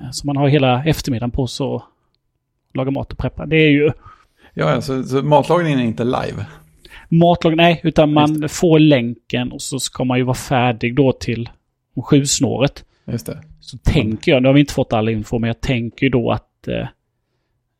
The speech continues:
Speaker 1: eh, att man ska liksom äta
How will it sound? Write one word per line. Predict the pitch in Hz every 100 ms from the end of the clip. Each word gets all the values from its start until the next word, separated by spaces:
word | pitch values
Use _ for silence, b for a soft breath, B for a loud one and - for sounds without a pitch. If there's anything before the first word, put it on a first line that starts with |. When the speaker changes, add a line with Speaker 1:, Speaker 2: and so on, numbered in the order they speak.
| 120
Speaker 1:
eh, | 123 - -
att | 120 -
man | 120
ska | - 117 110 - _ _ _ _ _ -
liksom | 123 - -
äta | 131 120 _ 117 107